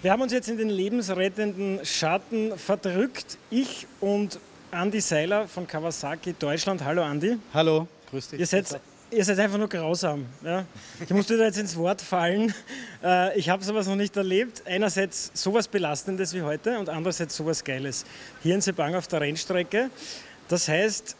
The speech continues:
Speaker 1: ihr wisst auch ganz genau, dass das ganz ein besonderes Motorrad ist und habt es auf einer ganz besonderen Rennstrecke präsentiert.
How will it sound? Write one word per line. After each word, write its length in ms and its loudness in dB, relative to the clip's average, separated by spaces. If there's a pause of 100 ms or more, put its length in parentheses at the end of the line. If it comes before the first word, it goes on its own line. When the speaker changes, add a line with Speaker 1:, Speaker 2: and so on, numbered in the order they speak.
(100)
Speaker 1:
ihr 180 2
wisst 440 -2
auch 220 2
ganz 260 0
genau, 220 0
dass 140 -2
das 220 -4
ganz 220 2
ein 100 -2
besonderes 440 0
Motorrad 480 0
ist 220 -2
und 160 -6
habt 200 -2
es 120 -4
auf 100 -4
einer 180 -2
ganz 240 -4
besonderen 440 -4
Rennstrecke 400 -4
präsentiert. 480 -6